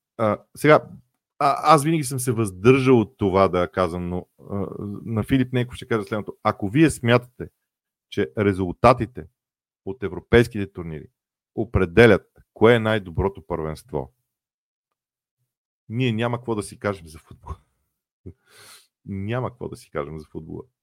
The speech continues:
определено. На мен ми е смешно. Такова съждение ми е смешно. Но добре. Защото, а, <laughs>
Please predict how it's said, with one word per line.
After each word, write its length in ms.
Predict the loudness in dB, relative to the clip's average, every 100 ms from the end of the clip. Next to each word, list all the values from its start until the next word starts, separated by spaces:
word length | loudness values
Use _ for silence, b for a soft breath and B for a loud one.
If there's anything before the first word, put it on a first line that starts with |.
| -20
определено. 560 | -12 -8 -6 -6 -10 _ _ _ -4
На 60 |
мен 160 | -2 0
ми 80 | 0
е 40 |
смешно. 440 | 0 0 -2 -4 -20 _ _ _ _ _ _ _ _ _
Такова 300 | _ -2 0
съждение 460 | 0 -4 -2 -2 -2
ми 100 | -6
е 60 | -10
смешно. 400 | -12 -14 -16 _
Но 200 | -10 -10
добре. 400 | -8 -4 -2 -2 _ _ b b b
Защото, 580 | -8 0 4 6 4 -2 _ _ _ _ _
а, 140 | -4
<laughs> 280 | -2 -2 -6